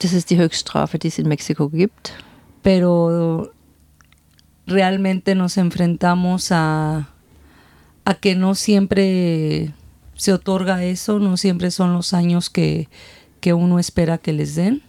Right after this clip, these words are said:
Speaker 1: Also das wird aber oft eben nicht erreicht. Wir warten da eigentlich drauf und oft, ähm, tritt es eben nicht ein, so eine lebenslange Strafe.
Speaker 2: Y aparte de eso,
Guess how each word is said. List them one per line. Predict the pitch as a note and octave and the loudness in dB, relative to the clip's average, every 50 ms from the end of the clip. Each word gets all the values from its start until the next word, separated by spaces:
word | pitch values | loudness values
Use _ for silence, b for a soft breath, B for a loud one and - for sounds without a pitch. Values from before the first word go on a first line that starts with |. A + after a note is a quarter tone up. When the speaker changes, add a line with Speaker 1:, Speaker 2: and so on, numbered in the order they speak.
| _ B B B B B B B B _ _ | _ B B B B B B B B _ _
Speaker 1:
Also | - E3+ F3 F3 - F3+ | 2 4 4 2 0 -2
das | D#3 - E3+ E3 - - - - - - - F3+ | -2 -2 -2 -2 -2 -4 -8 -8 -8 -6 -4 -4
wird | E3 D#3+ - | -2 0 0
aber | - D#3 D#3+ B2+ - | 0 0 2 0 0
oft | D#3 D#3 - - | 0 -2 -2 -4
eben | - D3+ D#3+ D#3+ | -2 0 0 0
nicht | D#3+ E3+ F3+ G3+ | 2 2 2 2
erreicht. | G3+ - F3 F3+ F3+ F3+ F#3 G3 G#3+ A#3 A3+ - - - - | 0 0 2 2 2 2 2 2 2 0 -2 -4 -8 -8 -2
Wir | F3 F3 F3 F3 F3 E3+ E3 D#3 D3 | 0 2 2 2 2 2 0 0 -2
warten | D3 - - G#3+ G3+ G3 | -2 0 0 0 0 2
da | G3 | 0
eigentlich | F#3+ F3+ F3+ F#3+ - | 0 0 0 -2 -4
drauf | - - F3 F3 F3 F3+ F3+ - - | -4 0 0 2 2 0 -2 -2 -2
und | F3 F3 - | -2 -2 0
oft, | - D#3+ D#3+ - - - - - - - - | 0 -2 -2 -2 -6 -12 -14 -16 -12 -6 -2
ähm, | - E3 E3 D#3 D#3 D#3+ - | 0 0 2 2 0 -2 0
tritt | - F3+ E3 | 0 -2 -2
es | E3 D#3+ - | -2 -2 -4
eben | - C#3+ - D3+ | -2 -2 0 2
nicht | D3 D3 D3 - - - | 2 2 0 -2 0 0
ein, | F3 F3+ F#3+ G#3 A3 A#3 A#3 | 2 4 4 6 6 4 4
so | - - | 4 2
eine | G3 G3 G3 | 2 4 4
lebenslange | G3 F#3+ F#3+ G3 G3 - - F#3 F#3 F#3+ G3 G3 | 4 4 4 2 2 2 0 2 2 2 0 0
Strafe. | - - - E3+ E3+ F3 F3+ - - A#3+ B3 - _ _ b b b b b b b b b b _ - | -2 -2 0 0 0 0 0 0 0 -2 -2 -2 _ _ b b b b b b b b b b _ -2
Speaker 2:
Y | G3+ F#3+ G3 | 0 2 2
aparte | F3+ F3 - - G3 G3 G3 F3 - - G#3+ A3 A3+ A3+ A3 A3 G3 | 2 2 0 0 0 -2 -2 -4 -4 -2 -2 0 0 0 0 0 0
de | F#3 F#3 F3+ F#3 G3+ A3+ | 0 0 2 2 2 2
eso, | B3 - - C#4 C#4 D#4 A#4+ | 0 -2 -2 -2 -2 -2 -2